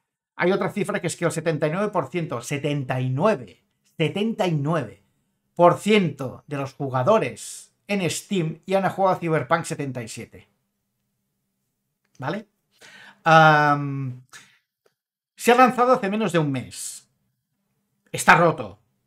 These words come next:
está incompleto, se sabe que se va a reparar y se está reparando, ¿no? Pero se sabe que hay varios arcos argumentales, se sabe que hay varios finales y se sabe que hay decenas de actividades diferentes. Y sin embargo,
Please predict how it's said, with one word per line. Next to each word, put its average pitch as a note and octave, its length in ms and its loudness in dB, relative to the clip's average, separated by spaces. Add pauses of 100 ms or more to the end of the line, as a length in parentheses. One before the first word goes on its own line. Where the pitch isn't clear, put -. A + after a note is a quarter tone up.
(100)
está - 180 -4
incompleto, G3+ 840 0
se - 180 -10
sabe C#3+ 240 -2
que C3+ 100 -6
se C#3+ 120 -6
va C#3 100 0
a C#3+ 40 0
reparar D#3 500 -2 (140)
y B2+ 80 -12
se C#3 100 -6
está D3 220 -4
reparando, D#3 580 4
¿no? G3+ 280 -10 (600)
Pero B3 520 4 (760)
se E3 140 -4
sabe G#3 220 2
que G3 80 0
hay E3+ 80 2
varios E3 260 2
arcos B2+ 300 -2
argumentales, C3 1040 0 (200)
se B2+ 140 -12
sabe A#2+ 240 -8
que A2+ 80 -18
hay G2+ 80 -20
varios G2+ 280 -16
finales F#3+ 600 0
y G3+ 80 -4
se A#3 120 -2
sabe A3+ 260 0
que A3 80 -4
hay F#3+ 80 -2
decenas F#3+ 340 -6
de F3+ 60 -6
actividades D#3+ 500 -4
diferentes. B2+ 480 -8
Y C#3 60 -8
sin D#3+ 180 -2
embargo, A#3 640 6